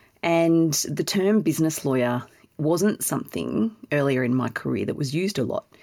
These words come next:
That's been reframed, though, because I think when you say commercial lawyer, what does that mean to you? Lots of people would scratch their head.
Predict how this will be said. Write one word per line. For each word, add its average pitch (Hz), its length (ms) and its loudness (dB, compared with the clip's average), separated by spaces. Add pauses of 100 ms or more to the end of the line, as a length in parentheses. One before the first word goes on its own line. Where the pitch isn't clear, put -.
(360)
That's 190 380 -2
been 285 220 2
reframed, 147 840 0 (100)
though, 87 360 -2
because 156 540 -2
I 156 80 0
think - 360 -4 (920)
when 208 120 4
you 240 60 4
say 202 160 0
commercial 151 500 0
lawyer, 117 460 -4 (240)
what 185 100 -2
does 196 120 2
that 190 100 -2
mean 156 160 2
to 139 160 -2
you? 143 240 -4 (520)
Lots - 220 0
of - 80 -12
people 143 300 -6
would - 100 -4
scratch - 320 -8
their - 100 -4
head. - 320 -4